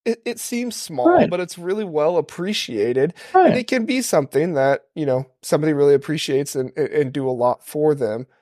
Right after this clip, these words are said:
Speaker 1: that we don't always
Speaker 2: Mm-hmm.
Speaker 1: recognize. So.
Speaker 2: As simple as a word of an encouragement, noticing something about that party, that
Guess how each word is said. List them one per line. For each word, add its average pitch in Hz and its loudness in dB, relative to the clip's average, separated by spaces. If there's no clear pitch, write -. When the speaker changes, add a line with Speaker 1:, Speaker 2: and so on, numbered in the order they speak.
Speaker 1:
that 123 2
we 135 -4
don't 131 0
always 113 -6
Speaker 2:
Mm-hmm. - -8
Speaker 1:
recognize. 120 0
So. - -12
Speaker 2:
As 113 4
simple 139 6
as 127 4
a 120 4
word 107 6
of 113 2
an 107 2
encouragement, 123 0
noticing 110 0
something 113 0
about 101 2
that 107 0
party, 110 2
that 95 0